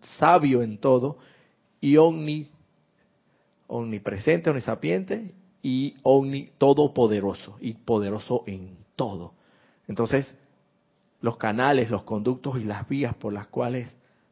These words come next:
va a venir esa resolución de ese asunto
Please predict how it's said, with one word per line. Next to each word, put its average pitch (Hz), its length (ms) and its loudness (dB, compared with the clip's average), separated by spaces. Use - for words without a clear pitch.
va 139 240 0
a 110 200 -4
venir 113 340 -6
esa 110 420 -8
resolución 101 800 -6
de 107 140 -6
ese 113 160 -6
asunto 117 920 -2